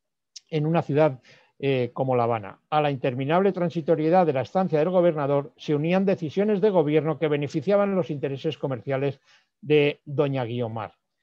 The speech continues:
Con el paso de los meses, el escándalo traspasó los lindes de la isla, se presentaron diversas denuncias por prevaricación contra el gobernador y el obispo de Cuba intervino para acabar con una situación poco ejemplariz-,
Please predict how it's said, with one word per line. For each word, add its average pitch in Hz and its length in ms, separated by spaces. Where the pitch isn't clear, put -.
Con 143 200
el 131 100
paso 180 280
de 147 60
los 131 160
meses, 202 540
el 143 160
escándalo 175 560
traspasó 156 540
los 147 180
lindes 151 320
de 143 80
la 135 160
isla, 170 420
se 143 160
presentaron 143 560
diversas 156 440
denuncias 147 760
por 147 180
prevaricación 139 960
contra 143 240
el 123 60
gobernador 131 600
y 139 140
el 123 80
obispo 165 340
de 151 120
Cuba 151 500
intervino 147 720
para 147 440
acabar 175 420
con 165 160
una 180 140
situación 160 500
poco 151 240
ejemplariz-, 131 640